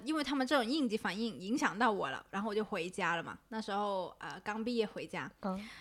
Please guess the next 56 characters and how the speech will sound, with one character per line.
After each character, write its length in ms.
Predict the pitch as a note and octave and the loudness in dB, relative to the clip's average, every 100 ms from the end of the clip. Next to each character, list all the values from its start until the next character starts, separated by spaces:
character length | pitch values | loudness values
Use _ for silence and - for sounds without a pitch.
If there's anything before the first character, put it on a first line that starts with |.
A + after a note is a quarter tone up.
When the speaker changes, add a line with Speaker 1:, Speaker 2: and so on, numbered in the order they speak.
| - | -2
Speaker 1:
然 100 | A#3 | 4
后 40 | D4 | 6
就 120 | E4+ | 6
有 120 | G3+ | 4
蟑 240 | F#3 A3 G#3+ | 2 4 4
螂， 120 | F#3+ | 4
好 440 | - G#3 B3+ A#3+ | 4 6 10 10
大 160 | B3+ E4+ | 12 12
一 80 | D#4+ | 12
只！ 120 | D#4 | 12
我 140 | C#4 | 12
家 180 | C#4+ C#4+ | 12 8
的 40 | D4 | 8
蟑 180 | D4+ | 8
螂 140 | D4+ C#4+ | 10 8
真 120 | D#4 | 8
的 60 | E4+ | 8
好 380 | D4 C#4+ C4 | 12 12 12
大 260 | B3 D#4+ C#4+ | 12 12 12
一 180 | C4+ C4 | 12 6
只 200 | - A#3 | 4 6
啊。 200 | A3 - - | 8 6 0
<laughs> 160 | - - | -4 10
我 100 | D#4+ | 12
有 120 | C4+ | 12
一 20 | |
次， 200 | C#4 D#4+ - - - D4 - | 10 4 2 -12 -10 -4 2
就， 140 | E4+ | 2
就 160 | A#3+ F#4 | 6 8
是 200 | E4 D4 - - - | 8 6 0 -8 4
讲， 180 | B3 D#3+ G3+ | 4 4 4
讲 100 | B3 | 6
点 120 | C4+ | 8
别 120 | G#3 | 8
的， 120 | G#3 - - | 6 2 6
就 120 | G4+ | 8
是 140 | F#4 | 10
有 120 | B3 | 10
一 60 | B3+ | 10
次 180 | C4 C#4+ | 12 10
我 100 | G#3+ | 10
回 200 | A3+ A#3+ | 12 12
家， 240 | C#4+ C4+ | 12 12
<laughs> 0 | |
就 800 | E4+ - A#4 G#4 B4 A4 B4+ G4+ C5+ | 12 10 6 6 4 2 12 12 12
刚 220 | B4+ C5 | 12 12
好 220 | B4 G#4+ E4 | 12 12 12
那 440 | G#4+ B4+ A4+ F4 | 12 12 12 12
个， 0 | |
因 60 | E4+ | 12
为 260 | B4+ E4 | 12 12
我 40 | B3+ | 10
们 120 | C4+ | 8
的 140 | D4 | 8
那 140 | D4+ E4+ | 8 8
个， 280 | D#4+ C#4 | 10 12